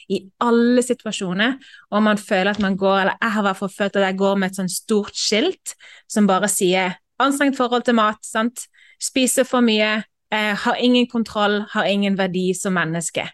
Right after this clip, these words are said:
Eh, og så er jo ikke det sannheten i det hele tatt. Men nå som det du har gjort, er jo egentlig nesten sånn eksponeringsterapi. Du har omringet deg med all type mat hver dag, og inspirert andre til å gjøre det samme.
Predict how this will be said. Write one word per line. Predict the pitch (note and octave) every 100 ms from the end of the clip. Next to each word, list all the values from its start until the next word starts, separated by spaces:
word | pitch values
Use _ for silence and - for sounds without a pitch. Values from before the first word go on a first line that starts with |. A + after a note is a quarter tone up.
| _ _ _ _ _
Eh, | F#3 F#3+ A#2 G#2+ -
og | F#3
så | F#3+
er | E3+
jo | F3+
ikke | F3 F#3
det | F3 E3+ E3 _ _ _ A#3+
sannheten | - F#3 F3 F3 E3 E3 E3 E3+ -
i | F#3
det | E3 -
hele | E3 E3 A#3
tatt. | - - - - _ - -
Men | - A3+
nå | B3 B3+
som | B3 A#3 G#3
det | A#3+ G#3
du | A3
har | A3 G3+
gjort, | F#3+ G3
er | F#3+
jo | F#3+
egentlig | F3 G#3 G#3 G3
nesten | F3 - G3
sånn | F#3+
eksponeringsterapi. | - - - E3+ G#3 C4+ A3 - C#3 D3+ - - G3 _ _ _ _ -
Du |
har | F#3+ F#3 E3+ - - _ _ -
omringet | G#3+ A3+ A3 G3+ F#3
deg | F3 F3
med | F#3 F3+ F#3+ _ G3
all | G3+
type | G3+ - F#3 F3+
mat | F#3+ F#3+ F#3+ F#3+ - _ _ _ _ _ -
hver | F#3 G3 G3 G3
dag, | F#3 G3 F#3+ - _ _ _ _
og | A3 G#3
inspirert | G3 G3 F3+ E3 E3+
andre | E3 E3 F3+
til | F3
å | E3
gjøre | E3
det |
samme. | E3 E3 G#3